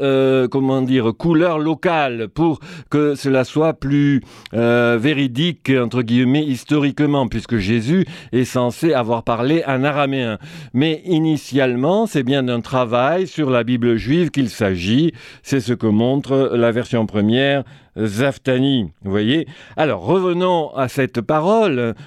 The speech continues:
Pourquoi m'as-tu abandonné ? » Si je la lis hors contexte, hein, eh bien, je suis terrifié. Parce qu'effectivement, à la fin du psaume vingt-deux, il y a, euh,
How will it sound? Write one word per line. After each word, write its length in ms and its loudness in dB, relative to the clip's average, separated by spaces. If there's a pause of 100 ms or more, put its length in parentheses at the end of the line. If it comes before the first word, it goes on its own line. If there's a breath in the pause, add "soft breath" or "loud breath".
(100)
Pourquoi 420 0
m'as-tu 400 0
abandonné ? » 800 2
Si 220 -4
je 100 0
la 120 2
lis 260 0
hors 220 -2
contexte, 680 -2
hein, 300 0 (340 loud breath)
eh 120 2
bien, 220 2
je 140 -4
suis 220 -6
terrifié. 760 -2 (320 loud breath)
Parce 140 -2
qu'effectivement, 720 0
à 80 -2
la 120 -4
fin 200 -2
du 140 0
psaume 280 -2
vingt-deux, 640 0 (340 loud breath)
il 220 2
y 80 2
a, 320 0
euh, 640 0